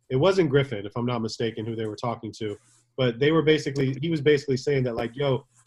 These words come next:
we owe it to our players. I, I treat Zion like I treat every one of our players. Like, we're all about health and making sure that we're gonna be okay moving forward. We have this really great young core of, of, of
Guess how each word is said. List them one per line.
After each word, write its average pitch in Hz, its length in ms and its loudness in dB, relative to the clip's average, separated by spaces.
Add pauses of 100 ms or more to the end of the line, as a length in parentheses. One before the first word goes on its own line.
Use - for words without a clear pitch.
(140)
we 170 200 0
owe 156 200 4
it 156 100 -2
to 143 140 0
our 127 180 2
players. 143 260 4
I, 127 220 2
I 135 80 0
treat 135 260 -2
Zion 139 380 0
like 123 180 -2
I 120 40 0
treat 131 320 -4
every 135 260 0
one 131 160 0
of 127 100 0
our 110 240 -6
players. 107 320 -6
Like, 110 160 -6 (300)
we're 127 100 -4
all 139 200 2
about 139 320 0
health 143 420 0
and 120 100 -2
making 127 260 -2
sure 135 180 -2
that 120 120 0
we're 123 120 -2
gonna 120 140 -4
be 127 160 0
okay 123 300 -2
moving 120 380 0
forward. 160 340 6 (280)
We 139 80 4
have 127 100 2
this 123 200 -4
really 147 260 0
great 131 400 2
young 131 280 0
core 139 360 2
of, 117 80 -6 (100)
of, 117 100 -6 (120)
of 117 140 -6